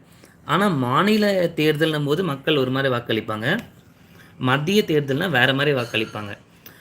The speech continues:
ஆனா இதுல சீமான் வந்து ஒரு பிரதமர் வேட்பாளர் அவங்களுக்கு கிடையாது.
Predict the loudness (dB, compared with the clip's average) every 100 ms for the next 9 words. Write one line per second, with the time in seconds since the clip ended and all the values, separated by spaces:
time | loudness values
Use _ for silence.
0 | -20 -18 -6 -2 0 -2 -4 -4 -2 2
1 | 2 0 -2 -6 -12 -20 -20 -20 -20 -10
2 | -4 0 2 0 0 -2 -4 -4 -6 -8
3 | -18 -20 -20 -20 -20 -10 -4 0 0 0
4 | 0 -4 -4 -2 0 2 0 2 2 0
5 | 0 0 0 -2 -6 -4 -4 0 2 2
6 | 0 -4